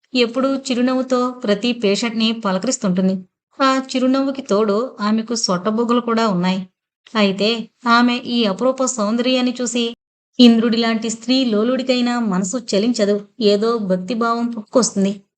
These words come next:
కానీ నారాయణప్రావు ఆమెను మొదటిసారిగా చూసినప్పుడే ఆయన కన్ను ఆమె మీద పడింది. కన్ను పడితే చాలు,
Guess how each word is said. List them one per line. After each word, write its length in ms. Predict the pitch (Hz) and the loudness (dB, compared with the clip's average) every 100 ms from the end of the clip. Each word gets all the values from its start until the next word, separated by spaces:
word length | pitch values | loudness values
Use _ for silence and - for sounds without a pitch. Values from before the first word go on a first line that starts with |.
| _ - | _ -2
కానీ 280 | 214 185 202 254 | 2 2 2 0
నారాయణప్రావు 840 | 220 185 208 240 247 240 233 226 240 233 240 | 0 0 0 -2 -2 0 0 0 -2 -4 -2
ఆమెను 320 | 233 233 226 | 0 2 0
మొదటిసారిగా 760 | 196 180 202 - 240 240 240 | 0 0 -2 -4 -2 0 0
చూసినప్పుడే 600 | 240 240 240 240 220 190 240 240 - 208 | -2 -4 -2 -2 2 2 0 -4 -4 0
ఆయన 220 | 196 190 | 2 2
కన్ను 320 | 196 190 226 254 233 | 2 2 2 -2 -2
ఆమె 220 | 202 190 | 0 2
మీద 200 | 180 220 | 2 0
పడింది. 400 | 226 175 180 190 - _ _ _ _ _ - | -2 0 0 0 -6 _ _ _ _ _ -2
కన్ను 240 | 190 220 | 0 0
పడితే 380 | 226 185 190 226 | 0 0 2 -2
చాలు, 300 | 190 185 | 0 -2